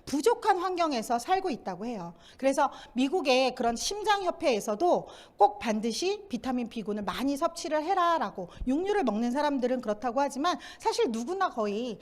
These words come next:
비타민 B군은 부족하다고 볼 수 있겠죠. 자, 이거는요, 지용성 비타민이에요. 지용성 비타민, 지용성 비타민이 이런 역할들을 해줌으로써 우리 몸을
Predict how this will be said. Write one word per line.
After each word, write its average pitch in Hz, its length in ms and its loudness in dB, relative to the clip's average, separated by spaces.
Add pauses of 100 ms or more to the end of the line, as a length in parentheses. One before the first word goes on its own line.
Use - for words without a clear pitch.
(140)
비타민 254 440 -4
B군은 240 600 -4
부족하다고 190 520 -8
볼 202 120 -8
수 - 120 -12
있겠죠. 277 540 -6 (1120)
자, - 240 -6
이거는요, 294 800 -2
지용성 415 720 0
비타민이에요. 185 960 -6 (340)
지용성 330 540 0
비타민, 285 440 -2 (540)
지용성 381 540 2
비타민이 269 560 2
이런 359 600 4
역할들을 277 880 2
해줌으로써 349 1000 2 (260)
우리 262 240 2
몸을 254 500 0